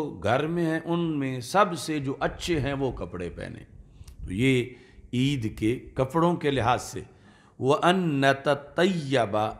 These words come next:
बि अजवादा मा नाजिदो", और हमारे पास जो खुशबू हैं उनमें से जो सबसे अच्छी खुशबू है वो हम ईद वाले दिन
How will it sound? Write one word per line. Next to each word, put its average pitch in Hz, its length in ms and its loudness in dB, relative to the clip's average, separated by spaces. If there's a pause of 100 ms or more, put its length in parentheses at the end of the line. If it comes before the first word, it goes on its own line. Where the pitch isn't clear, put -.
बि 117 160 0 (120)
अजवादा 123 640 2
मा 98 180 -4
नाजिदो", 117 560 -4 (480)
और 143 400 6
हमारे 143 420 4
पास 143 260 4
जो 110 160 -4
खुशबू 127 500 -2
हैं 165 100 2
उनमें 156 360 -2
से 120 140 -8
जो 113 120 -4
सबसे - 460 -6
अच्छी 160 300 -4
खुशबू 113 460 -4
है 101 140 -4 (460)
वो 131 420 4
हम 98 320 -6 (520)
ईद 135 320 2
वाले 101 340 0 (100)
दिन 104 320 0